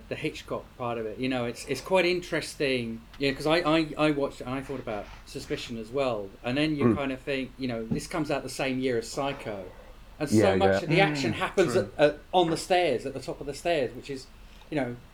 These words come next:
Speaker 1: ver-, you know, did make me think, you know, of Hitchcock as well, you know.
Speaker 2: Yeah,
Speaker 1: Um,
Speaker 2: totally.
Speaker 3: What about, what do you think of the remake?
Speaker 2: Um,
Speaker 1: Well, I mean, this is, 'cause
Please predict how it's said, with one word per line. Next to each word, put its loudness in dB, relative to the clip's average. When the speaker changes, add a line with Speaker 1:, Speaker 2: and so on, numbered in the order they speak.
Speaker 1:
ver-, 2
you -2
know, -4
did 2
make 0
me -12
think, -4
you -2
know, -2
of -6
Hitchcock -2
as -8
well, 0
you -6
know. -6
Speaker 2:
Yeah, 6
Speaker 1:
Um, 2
Speaker 2:
totally. 6
Speaker 3:
What 6
about, 6
what 4
do 2
you 2
think 2
of 2
the 4
remake? 0
Speaker 2:
Um, 6
Speaker 1:
Well, 6
I 10
mean, 4
this 0
is, -4
'cause -2